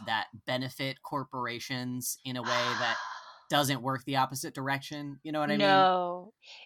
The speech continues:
Speaker 2: It feels
Speaker 1: Yeah.
Speaker 2: like it's putting a stranglehold on creativity, saying you can only have this much amount of money to be creative, when that shouldn't really be the case at all. And that's why it's really cool online to sort of have this free space to
Speaker 1: Mm-hmm.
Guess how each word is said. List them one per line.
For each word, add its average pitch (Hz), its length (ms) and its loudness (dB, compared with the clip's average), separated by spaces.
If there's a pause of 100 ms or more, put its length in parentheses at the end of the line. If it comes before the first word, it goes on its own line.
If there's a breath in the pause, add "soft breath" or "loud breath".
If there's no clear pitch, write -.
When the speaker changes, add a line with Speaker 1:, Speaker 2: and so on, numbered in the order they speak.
(140)
Speaker 2:
It 285 180 6
feels - 60 -12
Speaker 1:
Yeah. 320 260 8
Speaker 2:
like 349 140 4
it's - 360 -2
putting 254 240 4
a 202 40 0
stranglehold 190 760 4
on 175 200 6
creativity, 170 600 0
saying 175 380 0
you 185 140 -6
can 190 160 -4
only 180 260 0
have 175 320 4
this - 220 -2
much 165 420 0
amount 165 300 2
of 160 140 -12
money 151 320 0 (120)
to 170 160 -4
be 160 200 -4
creative, 156 720 0
when 170 300 0 (640 soft breath)
that 220 240 12
shouldn't - 640 4 (100)
really 202 240 6
be 190 160 -4
the 175 100 0
case - 360 -2
at 165 180 0
all. 170 300 10
And 160 160 0
that's 170 260 6
why 175 100 10
it's - 220 0
really 165 240 -2
cool 170 260 -2
online 165 600 2
to - 120 -8
sort 160 220 -2
of - 80 -8
have 165 260 4
this 143 220 2
free - 300 -4
space - 840 2
to 165 360 -2
Speaker 1:
Mm-hmm. 117 420 -6